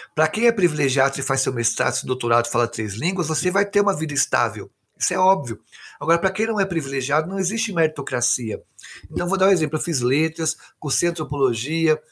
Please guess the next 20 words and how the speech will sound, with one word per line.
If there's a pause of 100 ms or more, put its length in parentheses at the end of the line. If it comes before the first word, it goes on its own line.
(340)
tô
cursando (220)
gestão
pública,
formando
em
gestão
pública, (280)
dou
aula
há
vinte
anos,
dei
aula
nos
melhores
colégios
do
Brasil,